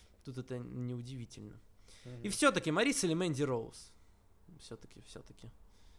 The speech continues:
Speaker 1: Ну, я думаю, Мэнди Роуз.
Speaker 2: Ну, пускай будет Мэнди Роуз, да, она помоложе вроде.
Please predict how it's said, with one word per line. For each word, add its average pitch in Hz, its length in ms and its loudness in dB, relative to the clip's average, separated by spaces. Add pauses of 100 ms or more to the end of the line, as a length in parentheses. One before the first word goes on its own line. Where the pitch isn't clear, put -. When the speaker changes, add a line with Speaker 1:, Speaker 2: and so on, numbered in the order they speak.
(240)
Speaker 1:
Ну, 135 200 -2
я 151 160 4
думаю, 147 260 2
Мэнди 143 300 0
Роуз. 127 460 -4 (360)
Speaker 2:
Ну, 160 220 -8
пускай 175 360 4
будет 147 240 -2
Мэнди 120 340 -6
Роуз, 101 320 -6
да, 120 160 -2
она 131 120 -4
помоложе 127 540 -4
вроде. 92 240 -18